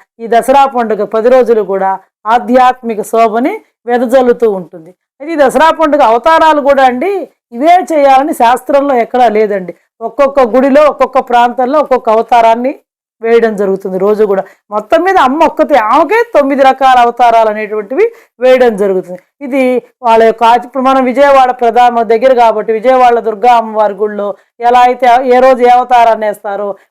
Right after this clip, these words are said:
మనం దాన్ని పాటించడం జరుగుతుంది. అదేవిధంగా శ్రీశైలంలో ఒక రకంగా, ఇంకొక చోట ఇంకొక రకంగా, ఇప్పుడు వరంగల్ భద్రకాళి అమ్మవారు అక్కడ ఒక రకంగా,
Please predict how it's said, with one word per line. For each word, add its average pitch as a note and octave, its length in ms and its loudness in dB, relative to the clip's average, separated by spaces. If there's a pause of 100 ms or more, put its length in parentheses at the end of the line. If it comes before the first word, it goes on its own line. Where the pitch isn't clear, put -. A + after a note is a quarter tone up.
మనం C4+ 240 -4
దాన్ని A#3+ 220 2
పాటించడం A3+ 640 -2
జరుగుతుంది. F3+ 460 -8 (240)
అదేవిధంగా C4+ 440 2
శ్రీశైలంలో C4+ 560 2
ఒక A3+ 200 0
రకంగా, A3 500 -2 (260)
ఇంకొక C#4 260 0 (100)
చోట D4 180 2
ఇంకొక C4 340 -2
రకంగా, B3 380 0
ఇప్పుడు B3 220 0
వరంగల్ C4 400 2
భద్రకాళి A#3+ 600 0
అమ్మవారు G#3+ 320 0
అక్కడ C#4+ 200 -2
ఒక A#3 100 0
రకంగా, A3+ 380 -4